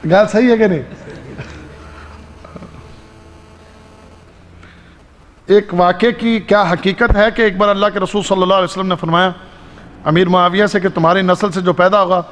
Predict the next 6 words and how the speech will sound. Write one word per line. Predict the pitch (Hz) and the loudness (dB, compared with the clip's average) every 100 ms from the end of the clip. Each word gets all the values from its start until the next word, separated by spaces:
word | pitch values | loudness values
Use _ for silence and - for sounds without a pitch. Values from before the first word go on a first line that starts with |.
| - - - - | -18 -20 -20 -10
वही | 139 185 208 220 208 196 - | -2 2 4 4 2 0 -4
मेरे | 165 185 196 | 0 2 2
नवासे | 180 175 165 | 2 2 0
को | 180 175 | -2 -2
शहीद | 156 156 185 | 2 2 2
करेगा। | 180 180 165 | 2 2 2